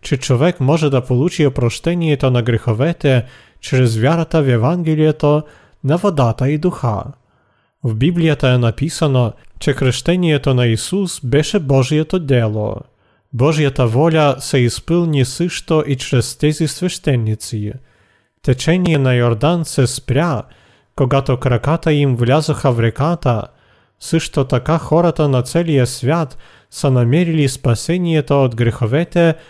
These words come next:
благодарение на вярата в Евангелието. Можем да получим Светия Дух на основание на вярата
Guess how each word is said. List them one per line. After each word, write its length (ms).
благодарение 840
на 160
вярата 420
в 60
Евангелието. 880
Можем 380
да 140
получим 460
Светия 500
Дух 440
на 280
основание 680
на 140
вярата 680